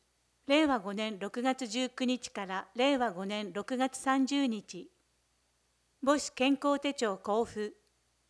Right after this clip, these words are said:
予約がいります。実施日、場所、受付時間の順にお伝えいたします。毎週火曜日、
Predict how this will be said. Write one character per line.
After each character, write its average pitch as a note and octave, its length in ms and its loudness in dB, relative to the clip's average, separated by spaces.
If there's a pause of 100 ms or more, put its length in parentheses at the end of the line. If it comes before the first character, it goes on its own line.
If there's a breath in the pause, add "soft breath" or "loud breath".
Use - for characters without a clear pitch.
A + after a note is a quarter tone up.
(140)
予 G#3+ 80 0
約 B3+ 280 2
が B3 140 4
い A#3 100 0
り A3+ 120 -2
ま A3 180 -2
す。 - 220 -20 (880)
実 A3+ 140 -2
施 C#4 320 0
日、 G3+ 200 -10 (220)
場 G3+ 140 -4
所、 A3+ 260 0 (320 soft breath)
受 C4+ 240 0
付 C#4 300 -2
時 D4 100 -2
間 C4 240 2
の G3+ 140 -2
順 G3 240 -6
に F#3+ 100 -6
お F#3+ 80 -4
伝 G#3+ 280 -6
え - 20 -4
い G3+ 80 -6
た G3+ 100 -10
し - 160 -10
ま G3 160 -10
す。 - 180 -20 (760)
毎 C#4 240 6
週 C#4+ 240 0
火 C#4 160 2
曜 C#4+ 280 4
日、 F#3+ 260 -12